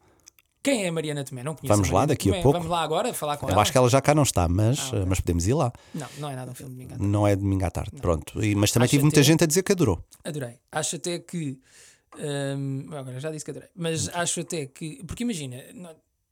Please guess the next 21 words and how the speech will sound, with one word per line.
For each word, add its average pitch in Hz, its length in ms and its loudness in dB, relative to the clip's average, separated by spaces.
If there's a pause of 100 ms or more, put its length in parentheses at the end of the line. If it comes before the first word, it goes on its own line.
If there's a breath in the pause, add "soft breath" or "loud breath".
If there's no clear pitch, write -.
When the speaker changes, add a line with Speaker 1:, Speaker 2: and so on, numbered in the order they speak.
(360)
Speaker 1:
temos 139 240 -8
de - 60 -8
saber 147 200 -4
do 147 80 -14
que 160 60 -6
é 151 40 -6
que - 60 -12
estamos 156 200 -8
a 151 60 -6
falar. 147 380 -8 (140)
E 156 200 -10
isto 147 140 -8
é 170 60 -4
uma 165 140 -6
discussão - 300 -10
que 175 80 -8
eu 156 60 -8
tenho 160 220 -6
com 156 240 -8
muitas, 156 680 -8 (420 soft breath)
sobre, 156 300 -8